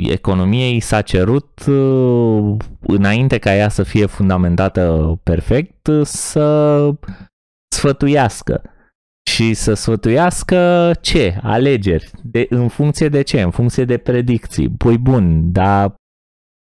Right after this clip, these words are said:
alegerile nu se iau numai în funcție de predicții, se iau și în funcție de un, uh, stack de valori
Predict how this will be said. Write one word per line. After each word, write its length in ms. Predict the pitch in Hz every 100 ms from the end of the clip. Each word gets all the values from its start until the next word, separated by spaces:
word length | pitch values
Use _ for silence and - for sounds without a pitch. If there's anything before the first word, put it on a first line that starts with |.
| _ _ _ -
alegerile 580 | 98 117 139 139 131 131
nu 140 | 131
se 180 | 143 -
iau 220 | 143 127
numai 480 | 123 120 139 135 107
în 100 | 95
funcție 320 | 87 95 87
de 120 | 87 82
predicții, 520 | - 80 101 - 147
se 180 | - 117
iau 300 | 113 143 165
și 420 | 135 - - 135
în 400 | 156 120 127 156
funcție 520 | 131 127 139 151 135
de 320 | 92 95 123 165
un, 420 | 139 143 165 156
uh, 360 | 147 139 127 107
stack 480 | - - 135 160
de 240 | 135 120 143
valori 500 | 131 131 135 131